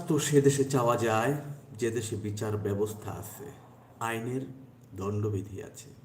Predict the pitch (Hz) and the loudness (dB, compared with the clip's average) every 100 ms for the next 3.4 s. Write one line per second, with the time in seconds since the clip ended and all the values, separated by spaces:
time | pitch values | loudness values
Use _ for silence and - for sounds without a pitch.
0 | - - - - - 104 113 113 107 127 | -20 -20 -20 -20 -8 -4 -4 -4 -6 -6
1 | - 95 113 120 - - - 113 135 - | -6 -6 -4 -4 -6 -10 -8 -8 -8 -14
2 | - - - 151 139 151 131 123 117 98 | -20 -20 -8 -4 0 2 2 0 0 -2
3 | - - - | -2 -8 -14